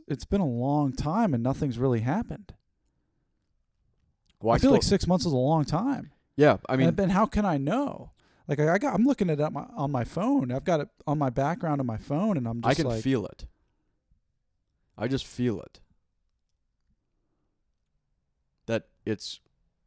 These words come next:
Speaker 2: moving into this place where I, I'm gonna, I'm gonna be all in with my life. Like, all in with my life. And I don't,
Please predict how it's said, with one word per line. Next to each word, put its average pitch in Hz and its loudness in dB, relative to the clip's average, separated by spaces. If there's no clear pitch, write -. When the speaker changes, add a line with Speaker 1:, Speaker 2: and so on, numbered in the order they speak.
Speaker 2:
moving 127 2
into 117 0
this 104 0
place 104 0
where 98 0
I, 92 -2
I'm 101 -6
gonna, 101 -6
I'm 107 -4
gonna 117 2
be 107 0
all 107 0
in 101 -4
with 95 -8
my 92 -6
life. 82 -12
Like, 90 -12
all 104 2
in 95 -4
with 90 -10
my 90 -10
life. 78 -12
And 104 -6
I 110 0
don't, 110 -2